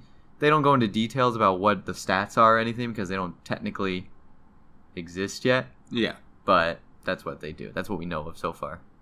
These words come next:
Speaker 1: So that's pretty cool.
Speaker 2: Okay.
Speaker 1: Yeah. So it's like, and I think it would be like fifteen, twenty bucks.
Speaker 2: Yeah.
Speaker 1: So that's not too bad.
Speaker 2: Yeah, that's pretty good.
Speaker 1: Yeah. Uh, so yeah, interesting stuff indeed. Uh, but out of Star Wars Legion news,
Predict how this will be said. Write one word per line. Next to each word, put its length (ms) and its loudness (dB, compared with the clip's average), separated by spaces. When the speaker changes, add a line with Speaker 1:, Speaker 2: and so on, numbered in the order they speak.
Speaker 1:
So 120 -2
that's 140 4
pretty 180 -4
cool. 220 -14
Speaker 2:
Okay. 360 -2
Speaker 1:
Yeah. 180 -8
So 140 -6
it's 80 -4
like, 160 -4
and 100 -2
I 40 0
think 140 2
it 40 4
would 80 4
be 60 2
like 180 6
fifteen, 580 -4
twenty 240 -2
bucks. 480 -2
Speaker 2:
Yeah. 240 2
Speaker 1:
So 100 -18
that's 100 0
not 200 4
too 120 -4
bad. 360 -2
Speaker 2:
Yeah, 300 -2
that's 120 -8
pretty 240 -10
good. 140 -10
Speaker 1:
Yeah. 180 -8
Uh, 260 -12
so 160 -12
yeah, 80 -14
interesting 680 -8
stuff 420 0
indeed. 540 2
Uh, 480 4
but 120 4
out 140 6
of 80 0
Star 200 8
Wars 220 4
Legion 300 0
news, 380 -4